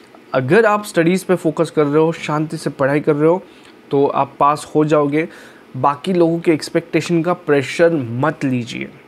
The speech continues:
ध्यान रखिए, बाकी लोगों के एक्सपेक्टेशन का प्रेशर मत लीजिए। Play your natural game और exams अच्छे से दीजिए,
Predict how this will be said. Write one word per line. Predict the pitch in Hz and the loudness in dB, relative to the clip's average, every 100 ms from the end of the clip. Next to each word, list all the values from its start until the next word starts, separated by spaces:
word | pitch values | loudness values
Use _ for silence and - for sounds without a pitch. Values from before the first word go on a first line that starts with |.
| - - - | -20 -20 -14
ध्यान | 127 139 156 | -8 -2 0
रखिए, | 156 202 | 0 0
बाकी | 185 147 - | 0 -2 2
लोगों | 156 151 | 2 2
के | 156 170 | 2 0
एक्सपेक्टेशन | - 135 - 127 131 139 | 0 -4 -8 -8 -6 -4
का | 143 | -4
प्रेशर | 139 127 143 | -4 -4 -2
मत | 131 143 151 | -2 -2 -2
लीजिए। | 147 147 165 - - - - | -2 0 -2 -4 -18 -20 0
Play | 170 196 190 | 2 4 4
your | 175 160 139 | 4 4 2
natural | 139 175 160 | 0 0 2
game | 143 185 208 - - - | 0 -2 -6 -12 -20 -6
और | 135 139 143 143 - - - - - - | 2 4 4 0 -6 -20 -20 -20 -20 -6
exams | 147 135 165 165 | -4 0 0 -2
अच्छे | 151 - 165 | -4 -4 -2
से | 185 | -2
दीजिए, | 151 151 175 | -2 0 0